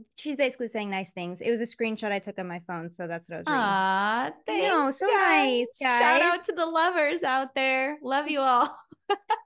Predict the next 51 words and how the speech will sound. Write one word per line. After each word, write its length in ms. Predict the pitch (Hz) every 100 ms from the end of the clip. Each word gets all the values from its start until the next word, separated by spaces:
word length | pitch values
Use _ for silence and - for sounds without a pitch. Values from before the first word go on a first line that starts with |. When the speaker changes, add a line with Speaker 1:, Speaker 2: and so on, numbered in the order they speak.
| - - - - - 453
Speaker 1:
You 120 | 254
guys 180 | 269 269
are 100 | 269
great. 560 | 233 214 214 214 214 214 -
Thank 280 | 240 240
you. 80 | 240
And 120 | 214
we 120 | 247 262
love 320 | 262 285 302 285
the 80 | 285
reviews. 560 | 285 269 294 285 202 -
So 200 | 214 202
if 200 | - 233
you 200 | 240 233
leave 220 | 220 254 339
one, 180 | 262
I 100 | 240
might 220 | 247 240 247
read 180 | 294 330
it 100 | 311
on 160 | 302
the 80 | 302
air. 100 | 339 415 285
Who 80 |
knows? 320 | 302 330 330 339 _ _ -
Speaker 2:
Yeah, 260 | 208 254 247
we 100 | 226
might 180 | 226
give 140 | 220 220
you 80 | 220
a 20 |
little 160 | 226
shout 340 | 233 - 262 302
out, 420 | 285 277 277 277
a 20 |
little 160 | 247 233
extra 320 | - 233 247
loving 520 | 226 233 285 277 277 254
in 0 |
Speaker 1:
I 40 |
Speaker 2:
your 80 | 233
Speaker 1:
would 120 | 247 214
love 260 | 247 285
to 60 | 277
give 140 | 208 139
Speaker 2:
earbuds. 80 |
Speaker 1:
shout 200 | 220 160
outs 280 | 170 - - -
for 60 |
those 220 | - 240
things. 360 | 240 254 -